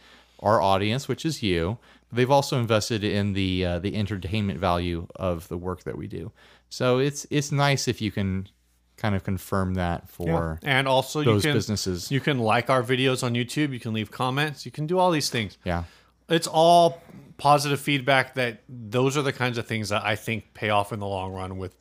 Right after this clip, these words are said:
Speaker 2: with getting
Speaker 1: Absolutely.
Speaker 2: the pedals that you want us to demo eventually
Speaker 1: Yeah.
Speaker 2: in our hands.
Speaker 1: Yeah, absolutely. I just, I, I just don't think the petition, petition thing is a good idea the more I thought about it.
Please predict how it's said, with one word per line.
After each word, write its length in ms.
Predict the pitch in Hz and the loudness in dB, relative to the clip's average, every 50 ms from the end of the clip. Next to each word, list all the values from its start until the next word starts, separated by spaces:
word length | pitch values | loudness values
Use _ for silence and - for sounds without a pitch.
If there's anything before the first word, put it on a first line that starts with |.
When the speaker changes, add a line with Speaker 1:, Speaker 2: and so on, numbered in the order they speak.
| _ - | _ -12
Speaker 2:
with 260 | 120 95 90 - _ | -10 -10 -10 -10 _
getting 340 | - 113 104 101 104 101 101 101 | -4 -4 -2 -2 -4 -2 2 2
Speaker 1:
Absolutely. 560 | 101 101 95 - 98 90 82 73 87 90 90 | 2 2 0 -4 -6 -6 -6 -4 -6 -4 -4
Speaker 2:
the 140 | 90 113 110 | -4 -4 -2
pedals 340 | - - 123 120 123 113 | 0 2 2 4 2 2
that 100 | 110 107 | -2 -4
you 140 | 107 107 117 | -4 -2 -2
want 300 | 113 104 101 98 104 104 104 | -2 -2 0 0 0 0 -2
us 80 | 95 - | -6 -8
to 100 | 117 101 | -8 -8
demo 460 | 90 98 95 92 95 95 92 92 95 95 - _ - - | -6 -6 -6 -4 -4 -4 -4 -6 -6 -10 -16 _ -8 -4
eventually 440 | 101 95 113 113 101 90 92 101 | 0 2 4 4 4 2 0 -2
Speaker 1:
Yeah. 60 | 98 95 | -2 -2
Speaker 2:
in 40 | |
our 80 | 92 92 | -4 -4
hands. 360 | 85 92 90 87 90 87 - _ _ - | -4 -6 -6 -8 -10 -14 -18 _ _ -6
Speaker 1:
Yeah, 200 | 107 107 98 92 | -2 0 0 0
absolutely. 400 | 101 101 - 104 98 95 107 127 | -2 -2 -4 -4 -2 0 2 2
I 60 | 165 196 | 2 2
just, 200 | 208 185 - - - | 2 0 -2 0 4
I, 220 | 170 185 190 185 - - - | 4 4 4 4 0 -2 0
I 100 | - 190 | 2 4
just 180 | 202 185 - - | 4 2 2 0
don't 140 | 196 175 147 | -2 -2 0
think 140 | 175 156 131 | -2 -2 -2
the 80 | 131 | -2
petition, 460 | - - 117 110 127 113 - - 131 - - - | -4 -2 -2 0 0 0 -2 -4 -8 -10 -8 -4
petition 420 | - 135 - - 127 107 - 113 | -4 -2 0 0 -2 0 -2 -4
thing 120 | 107 117 113 | -2 -2 -2
is 100 | 110 98 | -2 -2
a 60 | 98 | 0
good 140 | 101 107 104 | 0 2 2
idea 200 | 101 98 104 101 | 2 2 0 -2
the 80 | 104 | -2
more 160 | 104 101 98 | 0 0 0
I 40 | 95 | -2
thought 200 | 92 - 95 92 | 0 0 0 2
about 200 | 95 95 95 101 | 2 2 2 2
it. 60 | 104 | 0